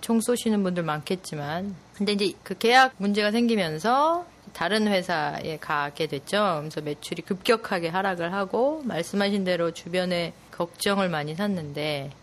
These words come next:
그러다 보니까 회사는 굉장히, 굉장히 절실해진 거죠. 사-, 생존에 대한. 기업이라는 건 생존에 대한 절실함이 이제 생긴 거고 조직 구성원 모두가 그 절실함을 가지고 있는 상황에서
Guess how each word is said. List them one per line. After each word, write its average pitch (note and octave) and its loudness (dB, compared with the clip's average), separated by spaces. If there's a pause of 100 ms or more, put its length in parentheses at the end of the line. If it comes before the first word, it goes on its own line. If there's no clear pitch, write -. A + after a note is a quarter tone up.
그러다 D4+ 6
보니까 B3 4
회사는 D4 2
굉장히, D#4 0
굉장히 A3 4
절실해진 G3 2
거죠. D3 -6
사-, - -8
생존에 B3+ 0
대한. D3 -6
기업이라는 B3 4
건 A3+ 4
생존에 C#4 2
대한 A#3 2
절실함이 F#3 0
이제 D#3+ -6
생긴 A#3+ 2
거고 F#3+ 2 (220)
조직 A3+ 0
구성원 A#3+ 4
모두가 F#3+ 2
그 G#3+ 0
절실함을 A#3 2
가지고 G#3 2
있는 G3 2
상황에서 C4 2